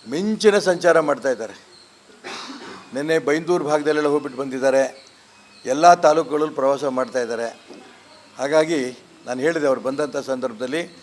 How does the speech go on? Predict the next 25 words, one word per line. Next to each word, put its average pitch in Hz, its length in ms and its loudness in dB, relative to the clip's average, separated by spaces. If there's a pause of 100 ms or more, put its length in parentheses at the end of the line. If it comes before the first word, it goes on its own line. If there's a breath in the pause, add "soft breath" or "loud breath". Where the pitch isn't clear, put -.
(260 loud breath)
ಒಂದು 127 180 -8
ರೀತಿ 131 220 -6
ಆನೆ 135 320 0
ಬಲ 165 200 4
ಬಂದಂಗೆ 131 440 -2
ಆಗಿದೆ. 123 360 -6
ನನಗೆ 127 400 -8 (380 soft breath)
ಅಷ್ಟು - 360 -12
ಬೆಂಬಲ 147 320 0
ಸಿಗ್ತಾ 131 340 -6
ಇದೆ. 95 220 -10 (520 loud breath)
ವಿಶೇಷವಾಗಿ 160 640 -2
ಅತಿ 165 240 -2
ಹೆಚ್ಚು 175 320 -2
ಅವರು 147 460 -4 (180)
ಹಿಂದುಳಿದವರು, 170 720 -2
ದಲಿತರು 160 460 -2
ವಾಸ 135 220 -2
ಮಾಡ್ತಿರೋಂಥ 135 540 -4
ಭಾಗಗಳಲ್ಲಿ 120 680 -6 (320 loud breath)
ಓಡಾಟ 131 280 0
ಮಾಡ್ತಿದ್ದಾರೆ. 135 560 0 (440 loud breath)
ಆ 120 60 -6
ಹಿಂದುಳಿದವರು, 170 680 -2
ದಲಿತರು 151 460 -2